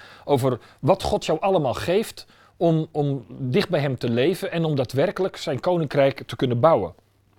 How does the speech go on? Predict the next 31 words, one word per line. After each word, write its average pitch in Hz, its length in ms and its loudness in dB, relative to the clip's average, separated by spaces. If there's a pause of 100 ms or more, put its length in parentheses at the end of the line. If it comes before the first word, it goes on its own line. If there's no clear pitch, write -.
(300)
En 120 100 -2
in 117 100 0
een 180 180 2
van 160 160 2
die 135 220 2 (240)
Bijbelgedeelten, 180 840 4
dat 131 120 -2
is 127 140 -4
één 143 280 -2
Korinthe 123 360 2
twaalf, 165 480 8 (220)
vers - 260 -4
elf, 156 240 4
zegt - 220 -6
Paulus: 156 460 4 (400)
"Al 233 320 8
die 208 120 4
gaven 190 640 4 (680)
worden 147 240 6
geschonken 190 540 0
door 135 140 2
één 202 280 0
en 202 80 2
dezelfde 180 420 0
geest, 120 380 -2
die 160 120 0
ze - 160 0
aan 123 220 -2
iedereen 220 520 2
afzonderlijk 220 840 0 (260)
toebedeelt 185 640 4